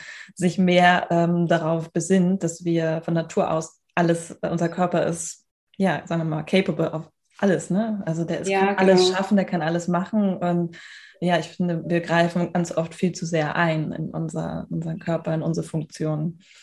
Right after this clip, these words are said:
Speaker 1: Von daher finde ich das total ein schöner Anstoß, dass du durch die Geburt äh, deines Kindes quasi da einfach auch mehr zu dir selbst gefunden hast und auch wieder zurück zur,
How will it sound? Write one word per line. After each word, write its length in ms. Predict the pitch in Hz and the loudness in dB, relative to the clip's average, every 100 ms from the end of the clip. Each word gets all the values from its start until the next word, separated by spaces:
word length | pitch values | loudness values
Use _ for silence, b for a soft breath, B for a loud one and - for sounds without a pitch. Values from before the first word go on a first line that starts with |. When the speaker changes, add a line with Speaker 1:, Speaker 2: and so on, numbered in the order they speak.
| b - | b -2
Speaker 1:
Von 120 | 175 | 2
daher 260 | 170 170 170 | 4 4 2
finde 160 | 175 | 0
ich 80 | 165 | 0
das 180 | 175 175 | -4 -4
total 340 | 170 175 170 | -4 0 0
ein 60 | 170 | 0
schöner 300 | - 165 156 | 0 0 2
Anstoß, 460 | 196 - 165 156 | 0 0 -2 -2
dass 280 | 156 160 160 | -2 -6 -6
du 180 | 165 160 | -6 -4
durch 220 | 156 156 | -4 -6
die 160 | 160 156 | -6 -6
Geburt 480 | 156 170 175 180 B B B B B B - | -2 4 4 4 B B B B B B 0
äh, 180 | 175 | 2
deines 340 | 170 170 165 - | 2 2 0 0
Kindes 440 | 175 175 185 180 | 0 4 2 2
quasi 260 | 175 170 165 | 0 0 0
da 340 | 165 160 160 | 2 2 0
einfach 360 | - 160 156 156 | 0 -2 -2 -2
auch 180 | 156 165 | 0 2
mehr 200 | 160 156 | 2 2
zu 100 | 156 | 0
dir 120 | 156 | 2
selbst 260 | 165 180 | 2 2
gefunden 360 | 277 - 170 160 | -4 -2 0 2
hast 200 | 160 156 | 0 -2
und 100 | 160 | -6
auch 180 | 151 156 | -4 -4
wieder 220 | 165 160 | -6 -8
zurück 320 | - 165 165 | -8 -8 -8
zur, 420 | - 160 156 156 | -6 -4 -2 -4